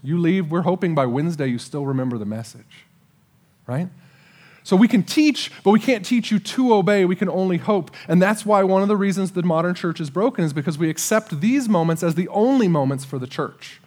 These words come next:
This is good, but this is not everything. We're supposed to be a training center where we each hold each other accountable to growing, to learning, to obeying.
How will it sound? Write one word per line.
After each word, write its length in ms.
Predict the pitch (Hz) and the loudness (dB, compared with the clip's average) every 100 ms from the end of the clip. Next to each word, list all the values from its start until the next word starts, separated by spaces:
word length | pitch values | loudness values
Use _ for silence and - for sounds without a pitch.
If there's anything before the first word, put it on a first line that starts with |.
| _ _ - | _ _ -12
This 160 | 135 123 | -10 -10
is 120 | - | -8
good, 420 | 185 294 233 226 - _ _ _ _ _ | -2 2 0 -2 -12 _ _ _ _ _
but 80 | - | -12
this 160 | 139 135 | -10 -10
is 160 | 139 | -6
not 300 | 143 135 127 - | -4 -4 -6 -10
everything. 560 | 131 123 117 104 113 - - _ _ - | -10 -8 -10 -12 -18 -20 -20 _ _ -12
We're 80 | 131 | -8
supposed 440 | 147 139 185 - | -6 -2 -2 -2
to 60 | 151 | -6
be 100 | 135 | -6
a 60 | |
training 580 | 113 - 160 180 151 120 | -6 -4 0 2 0 -4
center 440 | - 127 117 107 - - - | -8 -8 -8 -10 -14 -20 -8
where 280 | 127 123 123 - _ 123 | -4 -4 -4 -14 _ -6
we 200 | 147 156 | -4 -4
each 680 | 156 180 156 - - - _ _ | -2 -2 -4 -12 -16 -16 _ _
hold 240 | - 139 | -6 -4
each 140 | 139 135 | -4 -6
other 200 | 127 120 | -6 -6
accountable 520 | 113 135 131 123 117 | -6 -6 -4 -4 -10
to 160 | - 107 | -12 -10
growing, 520 | 110 110 104 101 107 _ _ _ _ _ _ _ _ | -6 -6 -8 -12 -18 _ _ _ _ _ _ _ _
to 180 | - 113 - - _ - | -12 -12 -14 -20 _ -12
learning, 540 | 117 120 120 113 107 | -6 -4 -4 -6 -10
to 200 | - 113 | -10 -10
obeying. 580 | 107 107 107 101 92 | -8 -6 -6 -8 -12